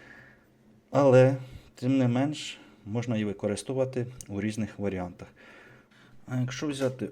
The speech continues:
ось цю нашу платку, додати ще одну ось таку Т П сорок п'ятдесят шість, по-моєму, для зарядки літій-іонних акумуляторів. Взяти ось такий акумулятор,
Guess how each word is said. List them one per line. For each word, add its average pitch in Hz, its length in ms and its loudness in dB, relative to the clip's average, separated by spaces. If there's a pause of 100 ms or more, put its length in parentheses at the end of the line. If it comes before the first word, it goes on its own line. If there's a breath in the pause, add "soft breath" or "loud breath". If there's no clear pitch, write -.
ось 127 160 -6
цю 120 200 -4
нашу 101 360 -4
платку, 107 480 -4
додати 98 640 -8
ще - 360 -8
одну 101 420 -10 (240)
ось - 120 -12
таку 107 440 -10 (380 loud breath)
Т 101 100 -14
П - 260 -12
сорок 113 400 -10
п'ятдесят 104 340 -10
шість, - 260 -12
по-моєму, 92 400 -6 (600 loud breath)
для 95 280 -2 (120)
зарядки 98 600 -6
літій-іонних 92 720 -8
акумуляторів. 95 760 -4 (680 loud breath)
Взяти - 400 -6
ось 127 220 -6
такий 131 440 -8
акумулятор, 113 760 -4